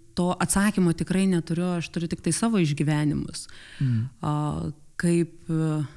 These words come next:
Speaker 1: reaguoti. Čia v-, čia vėlgi, kadangi esu ir mokytoja, ir mama, ir visada
Speaker 2: Tai čia
Speaker 1: pas
Speaker 2: labai
Speaker 1: mane,
Speaker 2: gerai.
Speaker 1: pas mane du tokie poliai yra visada, kurie, aš stengiuosi mama reaguoti taip, kaip ir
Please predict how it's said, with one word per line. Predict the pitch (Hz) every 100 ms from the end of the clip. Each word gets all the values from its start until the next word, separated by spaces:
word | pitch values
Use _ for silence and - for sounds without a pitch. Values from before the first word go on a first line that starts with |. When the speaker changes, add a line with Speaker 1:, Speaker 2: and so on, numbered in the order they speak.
| - - - _ _ - - _ - _ _ _ -
Speaker 1:
reaguoti. | 165 165 160 139 - 160 147 151 - 202 262 - - _ _ -
Čia | 190
v-, | 180 -
čia | -
vėlgi, | 196 170 143
kadangi | 143 165 160
esu | - 165
ir |
mokytoja, | 156 156 202 - 156
ir | 147
mama, | 147 147 165 180
ir | 147
visada | 143 147
Speaker 2:
Tai | 160
čia | 127
Speaker 1:
pas |
Speaker 2:
labai | 131
Speaker 1:
mane, | 123 113
Speaker 2:
gerai. | 117 151 101 - -
Speaker 1:
pas | 180
mane | 190 185 165
du | 139 135 165 214
tokie | - 156 156 151 147
poliai | - 170 208 151 156 147
yra | 147 147
visada, | 147 - 151 156
kurie, | 151 156 151 156 156 160 - 104 - - -
aš | - 170
stengiuosi | - 185 202 190 - 175 165 151 - - - -
mama | - 190 185
reaguoti | 202 190 170 170
taip, | 156 247 311 -
kaip | 214 233 -
ir | 208 202